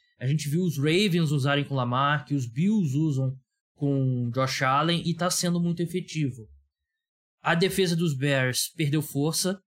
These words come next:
com a saída do, com a saída do, o edge rush, agora me fugiu o nome, Robert Quinn. Robert Quinn, é, a gente já viu essa defesa ser um pouco empurrada na semana passada,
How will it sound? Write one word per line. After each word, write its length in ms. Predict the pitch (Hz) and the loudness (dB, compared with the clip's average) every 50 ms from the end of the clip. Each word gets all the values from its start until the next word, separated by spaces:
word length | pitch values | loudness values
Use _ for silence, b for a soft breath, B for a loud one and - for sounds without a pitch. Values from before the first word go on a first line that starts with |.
| _ _ _ _ _ _ _ _ | _ _ _ _ _ _ _ _
com 240 | - 139 139 147 147 | -6 -4 -2 0 0
a 40 | 139 | 0
saída 340 | - - 139 131 135 135 | 0 0 0 0 0 0
do, 400 | 131 127 127 127 120 117 104 - _ _ - 107 - - | 0 -2 -2 -4 -4 -6 -8 -12 _ _ -20 -20 -16 -10
com 80 | 165 | -8
a 40 | 165 | -6
saída 220 | 165 180 165 160 | -4 -2 -2 0
do, 480 | 156 147 147 143 139 131 123 113 107 - - - _ _ _ _ _ _ _ _ _ _ _ _ _ _ _ - | 0 0 0 0 0 0 -2 -2 -4 -8 -14 -20 _ _ _ _ _ _ _ _ _ _ _ _ _ _ _ -6
o 140 | - 139 | -2 -2
edge 140 | 147 135 120 | -2 0 0
rush, 240 | 135 139 135 135 139 | 0 0 0 0 -2
agora 160 | 120 135 135 | -2 0 -2
me 80 | 127 120 | -2 -2
fugiu 200 | - 120 127 131 | -4 -4 -2 0
o 40 | 131 | 0
nome, 180 | 131 127 120 | 0 0 2
Robert 240 | 120 170 170 170 170 | 2 2 0 0 -2
Quinn. 160 | - 139 107 - _ _ _ _ _ _ | -2 -6 -6 -8 _ _ _ _ _ _
Robert 300 | - 135 135 131 131 - | -6 -4 -4 -4 -6 -6
Quinn, 320 | - 135 139 139 139 135 135 135 _ _ _ _ _ _ _ - | -4 -2 -2 -2 -2 -4 -6 -10 _ _ _ _ _ _ _ -6
é, 360 | 120 127 123 120 120 117 - - | -2 0 0 0 0 -2 -4 -6
a 60 | 127 | -4
gente 160 | 120 147 151 | -2 -2 0
já 60 | 156 143 | 0 0
viu 100 | 123 147 | 0 -2
essa 140 | - 147 | -2 -2
defesa 260 | 143 131 135 143 131 135 | -4 -4 -4 -4 -4 -2
ser 80 | 143 | -4
um 60 | 135 | -4
pouco 200 | 131 139 131 135 | -4 -6 -6 -6
empurrada 480 | 131 131 135 117 127 131 135 151 156 151 | -6 -6 -4 -2 0 2 2 2 2 0
na 80 | 139 127 | -2 -2
semana 260 | 127 127 127 123 120 | -2 -4 -4 -4 -4
passada, 720 | 120 120 - - 131 135 147 156 160 156 165 175 175 175 | -6 -6 -6 -2 0 0 2 2 2 2 2 0 0 -2